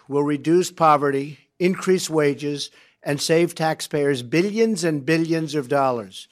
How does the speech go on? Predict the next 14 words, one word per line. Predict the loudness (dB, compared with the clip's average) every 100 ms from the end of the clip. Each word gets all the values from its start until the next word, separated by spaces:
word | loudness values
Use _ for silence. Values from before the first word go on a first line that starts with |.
| _ _ _ _ _ _
It | -4
will | -2 -2
do | 4 4
this | 6 2 2
by | 0 0
changing | 2 2 0 -2 -4
the | -2
way | -2 -2
the | -4
United | -6 -6 -6 -6 -8
States | -10 -8 -6 -8 -10 -14 -16 _ _
issues | -4 -4 -4 -6 -6 -4
green | 0 0 0
cards | 0 0 0 -2 -8 -14